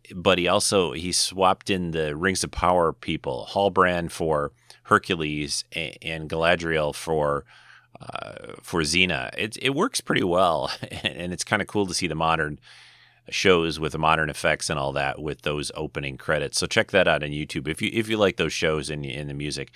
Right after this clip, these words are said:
All right, let us sort of semi-segue. This is a show that was late nineties and early two thousand. Uh, I, I really love this show. Uh, they did a reboot. I tried to watch it, couldn't do it. Um,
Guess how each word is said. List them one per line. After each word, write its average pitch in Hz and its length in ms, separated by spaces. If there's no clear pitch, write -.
All 98 80
right, 90 180
let 107 140
us - 80
sort - 420
of 82 100
semi-segue. 76 1300
This 85 180
is 87 60
a 80 40
show 85 220
that 76 100
was 71 140
late 82 300
nineties 78 420
and 71 100
early 73 280
two 82 180
thousand. 78 600
Uh, 73 400
I, 78 300
I 85 40
really 90 280
love 85 260
this 82 140
show. 76 500
Uh, 80 80
they 78 160
did 117 160
a 135 60
reboot. 127 480
I 80 60
tried 101 240
to 104 40
watch 92 300
it, - 240
couldn't 104 240
do 98 180
it. 98 160
Um, 71 720